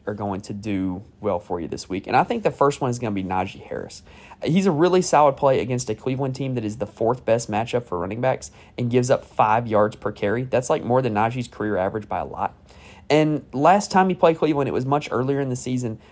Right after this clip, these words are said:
but he had fourteen fantasy points. The Steelers still have an outside chance at making the playoffs,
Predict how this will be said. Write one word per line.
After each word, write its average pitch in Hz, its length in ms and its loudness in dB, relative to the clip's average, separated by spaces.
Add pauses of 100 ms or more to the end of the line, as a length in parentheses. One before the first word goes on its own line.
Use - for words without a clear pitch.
but 120 80 0
he 131 60 4
had 143 100 0
fourteen 123 460 -2
fantasy 110 340 -4
points. - 320 -12 (220)
The - 60 2
Steelers 180 600 0
still 160 340 2
have 165 180 4
an 147 180 -4
outside 127 640 0
chance 120 340 -6
at - 80 -12
making 113 260 -6
the 76 80 -8
playoffs, 143 500 0